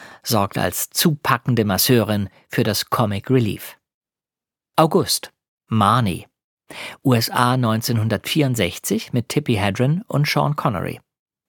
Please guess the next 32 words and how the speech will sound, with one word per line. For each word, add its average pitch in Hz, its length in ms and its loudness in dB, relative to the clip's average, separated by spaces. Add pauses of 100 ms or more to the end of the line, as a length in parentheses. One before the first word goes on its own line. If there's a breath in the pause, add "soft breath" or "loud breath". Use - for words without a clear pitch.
Wahrscheinlich 185 560 0
der 151 200 4
Film, 139 300 2 (420 loud breath)
der 123 100 4
mich 120 160 0
am 101 140 0
meisten 104 400 -2
berührt. 95 400 -6 (640 loud breath)
Eine 139 180 6
Geschichte, 160 520 2
die 143 120 4
unter 131 240 2
die 120 140 2
Haut 107 280 2
geht 185 240 2 (640 loud breath)
und 151 160 4
mit 156 160 0
einem 143 260 2
ganzen 170 320 0
Arsenal 135 640 2
von 113 260 -4
zwischenmenschlichen 123 920 0
Katastrophen - 800 -2
aufwartet. - 800 -4 (420)
Die 156 60 4
Unfähigkeit 113 640 2
zu 117 120 -2
lieben 151 640 4
und 151 240 2
geliebt 123 360 2
zu 131 180 0
werden 110 440 0